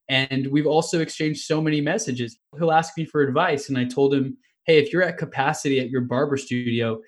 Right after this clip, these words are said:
you've gotta hire more help. You've gotta outsource, delegate. You shouldn't be the one cutting everyone's hair. You should be the one planning and automating and setting up systems." And so I like to think that, for example, in his life, I made a difference. And I do that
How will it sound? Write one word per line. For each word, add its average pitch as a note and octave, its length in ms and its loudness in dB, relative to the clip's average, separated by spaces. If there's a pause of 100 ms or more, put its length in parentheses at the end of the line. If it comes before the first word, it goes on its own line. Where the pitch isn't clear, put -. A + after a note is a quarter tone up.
(240)
you've A#2 100 -4
gotta C#3+ 200 2
hire C#3 360 4
more C#3 220 4
help. A#2 300 -2
You've A#2+ 100 -2
gotta B2+ 240 0
outsource, B2 600 -4 (340)
delegate. B2+ 560 4
You C#3+ 180 0
shouldn't E3+ 300 -2
be D3 80 2
the C#3+ 100 4
one C3 220 0
cutting B2+ 320 2
everyone's A2+ 400 -2
hair. B2+ 400 0 (320)
You C#3+ 140 -2
should C#3 160 -8
be C3+ 100 4
the B2 100 4
one A#2+ 360 0 (320)
planning C#3 400 2
and A#2 80 -2
automating A#2+ 640 0
and G#2 100 -10
setting C3 360 0
up A2+ 120 -4
systems." A2+ 680 -6 (720)
And D3 100 -2
so D3 100 4
I D3 60 4
like F3 220 2
to E3+ 80 0
think D#3 240 0
that, C3 320 2
for C#3+ 120 2
example, C3+ 520 2
in B2 100 0
his G#3+ 260 2
life, A#2+ 240 2
I A#2+ 120 0
made A#2 180 0
a A2+ 60 0
difference. C#3+ 720 0 (420)
And C3+ 120 4
I C#3 80 8
do D3+ 240 4
that C#3+ 360 2